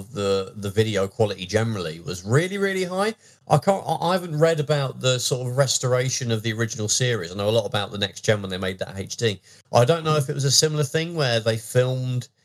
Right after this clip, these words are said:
the original series of Star Trek in thirty-five millimeter, like you would film a movie. So you got that really crisp, and grainy, high, super high quality video. But it looked really good, the actual video quality,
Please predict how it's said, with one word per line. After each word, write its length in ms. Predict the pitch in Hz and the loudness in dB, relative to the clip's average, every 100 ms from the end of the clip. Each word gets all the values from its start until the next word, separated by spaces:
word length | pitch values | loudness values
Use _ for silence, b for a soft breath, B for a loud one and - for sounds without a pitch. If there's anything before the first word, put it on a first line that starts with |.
| _ _ | _ _
the 100 | 127 | 0
original 380 | 117 131 127 127 | 2 2 0 0
series 440 | 120 135 123 123 120 | 2 2 0 -4 -4
of 100 | - | -2
Star 220 | 131 123 | 0 -2
Trek 180 | 123 127 | -2 -2
in 60 | 113 | 0
thirty-five 600 | 139 127 123 139 127 123 | 2 2 0 0 0 0
millimeter, 420 | 135 147 165 180 | 0 0 -2 -2
like 240 | 139 110 | -2 -2
you 60 | 110 | -4
would 80 | 101 | -2
film 320 | - 110 104 | 2 2 2
a 60 | 95 | -4
movie. 520 | 90 95 123 165 190 b b _ | -4 -2 -2 -2 -6 b b _
So 180 | - 107 | 2 2
you 100 | 98 | 2
got 140 | 107 | 0
that 140 | 101 98 | 0 -2
really 400 | 110 113 107 101 | 0 0 0 -4
crisp, 600 | - 117 107 101 - - 127 | -6 0 0 2 0 -2 -2
and 260 | 107 107 | -2 -2
grainy, 640 | 101 110 110 104 104 104 101 | 0 2 2 -2 -4 -4 -6
high, 240 | 98 113 | -4 -4
super 400 | - - 120 110 | 2 2 2 -2
high 280 | 104 107 101 | -4 -2 -4
quality 560 | - 110 101 95 101 95 | 0 0 0 -4 -4 -4
video. 520 | 104 104 85 76 82 _ b b - | -2 -2 -2 -2 -4 _ b b 0
But 120 | 113 | 2
it 60 | 156 | 2
looked 160 | 202 | 0
really 440 | 143 156 165 151 123 | 0 2 0 -2 0
good, 360 | 147 170 90 - - | 2 2 0 -8 -4
the 180 | 104 104 | -2 0
actual 280 | 110 120 104 | -4 -4 -2
video 340 | 120 123 113 | 0 2 0
quality, 680 | 107 131 120 - 76 78 | 2 2 2 -4 -8 -10